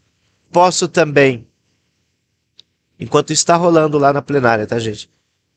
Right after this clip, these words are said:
É, eu posso deixar um, um Square Aspect Ratio, que é o, pra você transmitir aí na vertical, por exemplo, você vai transmitir aí, é, pra um Instagram, por exemplo, onde o celular fica em pé, né?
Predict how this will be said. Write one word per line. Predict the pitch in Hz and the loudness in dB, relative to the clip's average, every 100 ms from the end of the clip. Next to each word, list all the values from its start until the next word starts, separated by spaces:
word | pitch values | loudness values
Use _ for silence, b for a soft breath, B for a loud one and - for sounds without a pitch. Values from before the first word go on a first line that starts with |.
| _ | _
É, | 127 139 139 139 139 135 135 120 _ _ _ _ _ _ _ _ _ | 0 4 4 4 4 4 2 0 _ _ _ _ _ _ _ _ _
eu | - 131 | -8 -4
posso | 139 160 156 | 0 0 0
deixar | 160 156 170 | -2 0 2
um, | 165 165 143 139 | 0 -2 -6 -4
um | 147 | -2
Square | - - 156 160 | -2 2 4 4
Aspect | 147 - 143 135 143 | 2 0 -2 -2 0
Ratio, | 135 151 175 170 | 2 2 0 -4
que | 131 151 | 0 2
é | 139 | 2
o, | 135 B B B | 0 B B B
pra | - 139 | -2 0
você | 139 151 | 2 0
transmitir | - 147 135 135 - 143 | -2 -2 -2 -4 0 2
aí | 131 131 | 2 0
na | 131 | 0
vertical, | 123 135 - - 139 | 0 -2 -2 0 0
por | - | 0
exemplo, | 135 127 | -6 -4
você | 120 | -4
vai | 131 | -2
transmitir | 143 143 131 131 - 139 | 0 0 0 -6 -2 2
aí, | 123 131 123 - _ _ _ | 4 2 0 -6 _ _ _
é, | - 117 117 113 110 110 107 110 - - _ _ - - - | 0 2 2 2 2 2 0 -4 -10 -18 _ _ -18 -16 -2
pra | 143 | 0
um | 139 | 0
Instagram, | 139 - 135 123 139 143 | 0 0 0 2 0 0
por | 127 | 0
exemplo, | 120 135 143 127 | 0 0 0 0
onde | 120 | -2
o | |
celular | - 131 127 131 127 | 0 0 2 2 2
fica | 113 123 135 | -2 -8 -8
em | 110 | -2
pé, | 123 151 | 2 2
né? | 143 147 | 2 -2